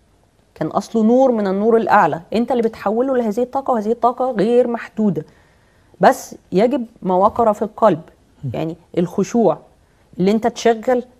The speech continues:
Speaker 1: قلبك، لأن ده مش كلام، يعني، الناس بتاخده على إنه هو كلام وإحنا عارفين وإحنا كذا، لكن ما بتجربوش فعليا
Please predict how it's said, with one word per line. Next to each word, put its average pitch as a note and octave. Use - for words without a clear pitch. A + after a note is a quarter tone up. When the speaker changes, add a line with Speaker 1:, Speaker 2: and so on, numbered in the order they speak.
Speaker 1:
قلبك، D#3
لأن F3+
ده B3
مش F#3+
كلام، G#3+
يعني، A#3
الناس G#3
بتاخده A3+
على F3
إنه G#3+
هو A3
كلام A3
وإحنا A#3
عارفين A3+
وإحنا A3+
كذا، B3
لكن A3+
ما G3
بتجربوش G#3
فعليا A3